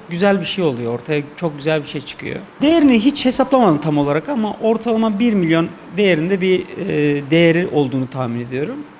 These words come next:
Yaklaşık buraya yedi yüz sekiz yüz tane getirdim ama, e, yani bir bin tane yakın, yani iki bine yakın bir çakmağım var. Saymadım ama hiçbir zaman da saymadım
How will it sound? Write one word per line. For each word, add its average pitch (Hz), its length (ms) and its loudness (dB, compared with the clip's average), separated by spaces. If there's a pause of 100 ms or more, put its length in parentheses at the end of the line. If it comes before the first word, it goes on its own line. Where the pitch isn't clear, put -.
(360)
Yaklaşık 220 520 -4
buraya 233 400 4
yedi 226 280 -2
yüz 233 120 -4
sekiz 240 280 -6
yüz - 80 -14
tane 160 220 -2
getirdim 156 520 -4 (140)
ama, 208 260 -4 (380)
e, - 120 -4
yani 180 280 0
bir 185 200 -2 (220)
bin 190 220 0
tane 175 260 0
yakın, 170 260 -2
yani 170 180 0
iki 196 200 -6
bine 220 120 0
yakın 208 300 -4
bir 202 40 -6
çakmağım 196 480 -6
var. 143 100 -4 (840)
Saymadım 143 480 0
ama 143 160 -2
hiçbir 151 240 -8
zaman 156 240 0
da 147 60 0
saymadım - 520 -4